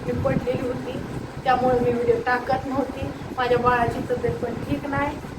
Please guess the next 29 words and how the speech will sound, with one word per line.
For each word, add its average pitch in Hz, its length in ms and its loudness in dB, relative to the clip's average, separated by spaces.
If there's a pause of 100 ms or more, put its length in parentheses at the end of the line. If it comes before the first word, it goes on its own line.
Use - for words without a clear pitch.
(140)
आणि 226 180 -4
आता 247 180 0
आहे, 269 300 2
सोनूची 247 800 -2
शाळा 269 280 8
चालू 285 320 4
आहे, 285 340 4
माझ्या 233 220 -2
मागे 226 240 -4
खूप - 240 -6 (140)
लोड 285 180 4
झालेला 294 500 2
आहे. 285 220 4 (580)
आणि 226 120 0
आत्ता 262 340 4
मला 285 300 2
वाजले 285 320 -2
की - 300 -8 (580)
पावणे 262 340 2
अकरा 285 520 0
बरोबर 302 440 0
वाजले. 294 420 0
मी 269 400 0
आत्तापर्यंत 262 960 2
अजून, 233 400 4 (600)
अं, 208 180 0
म्हणजे, 220 360 -4 (520)
गाईला 247 320 6
भरवलंय, 247 480 0